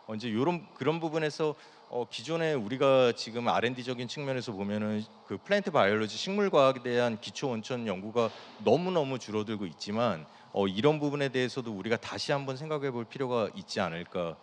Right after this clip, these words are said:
그리고 뭐 여러 가지 다양한 생명공학 기술, 유전자 규정이나 아니면 식물 세포 배양이라든지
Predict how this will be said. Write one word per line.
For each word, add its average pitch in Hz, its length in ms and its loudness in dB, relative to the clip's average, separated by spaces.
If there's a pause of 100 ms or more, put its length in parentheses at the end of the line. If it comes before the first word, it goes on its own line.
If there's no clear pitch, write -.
(280)
그리고 110 260 0
뭐 101 360 0
여러 98 180 2
가지 107 220 2
다양한 101 380 0
생명공학 151 560 -2
기술, 120 340 -8 (380)
유전자 127 360 2
규정이나 110 680 -2 (240)
아니면 107 280 -2
식물 185 340 -2
세포 175 400 -2
배양이라든지 107 840 0